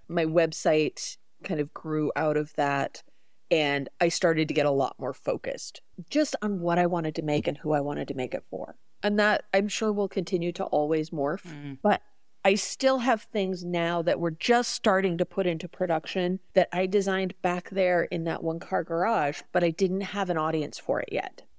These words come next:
Speaker 1: It's like, now, a decade later, my overnight success, I finally, <laughs> I finally have the audience that is interested in these ideas that I had ten years ago. So everything is such a flippin' long game right now.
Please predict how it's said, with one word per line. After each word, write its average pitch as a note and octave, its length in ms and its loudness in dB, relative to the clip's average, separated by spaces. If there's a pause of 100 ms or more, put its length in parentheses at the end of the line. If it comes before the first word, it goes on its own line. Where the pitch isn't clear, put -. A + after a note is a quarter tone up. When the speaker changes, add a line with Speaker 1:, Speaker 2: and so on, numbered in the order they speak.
Speaker 1:
It's D#3+ 160 -4
like, D#3+ 220 0
now, F#3 600 0
a F#3+ 80 6
decade E3 640 2
later, D3+ 540 0 (340)
my E3 260 0 (140)
overnight E3 540 0
success, C#3+ 800 -2
I D#3 100 2
finally, F#3 320 0 (320)
<laughs> - 300 -20
I D#4+ 100 4 (100)
finally G3 360 2
have F3+ 180 0
the D#3+ 160 0
audience D3+ 560 0 (160)
that F#3 140 6
is F3 200 4
interested G3+ 480 2
in F3 120 0
these E3 160 -2
ideas C#3+ 420 0
that - 120 -8
I C#3+ 40 -4
had C#3 240 -4
ten D3+ 220 -10
years C3 200 -6
ago. A#2+ 200 -8
So G3 180 -4
everything B3 400 2
is - 400 -2
such - 240 2
a - 60 -2
flippin' C3+ 360 -4
long A#2+ 200 -4
game B2+ 260 -4
right - 160 -8
now. - 300 -6